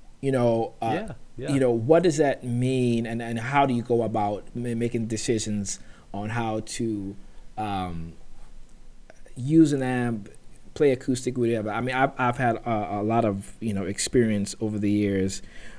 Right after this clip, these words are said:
Speaker 1: Um, even early on, I was, you know, definitely one, part of that, that whole, um, I guess, movement, I guess,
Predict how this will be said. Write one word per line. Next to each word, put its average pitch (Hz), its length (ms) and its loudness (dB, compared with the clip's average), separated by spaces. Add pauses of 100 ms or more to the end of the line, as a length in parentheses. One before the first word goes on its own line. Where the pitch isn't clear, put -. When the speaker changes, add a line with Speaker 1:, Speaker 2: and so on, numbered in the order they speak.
(140)
Speaker 1:
Um, 104 200 2
even 107 320 2
early 120 320 8
on, 104 260 2
I 95 140 0
was, 95 240 0
you 110 120 2
know, 85 140 -2
definitely 95 400 -2
one, 90 140 -2 (180)
part 101 220 2
of 95 140 -2
that, 87 240 -2 (160)
that - 160 -6
whole, 85 480 -2 (1400)
um, 101 520 -6 (300)
I 101 80 -8
guess, 101 340 -4 (320)
movement, 127 800 6 (340)
I 98 80 -8
guess, - 500 -8